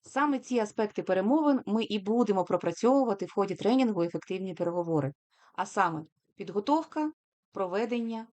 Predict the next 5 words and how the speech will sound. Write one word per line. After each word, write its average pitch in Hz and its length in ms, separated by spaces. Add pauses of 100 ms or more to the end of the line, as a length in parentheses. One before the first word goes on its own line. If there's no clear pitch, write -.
завершення. 170 840 (640)
Хто - 180
такий 254 280
майстер 208 480
переговорів? 185 640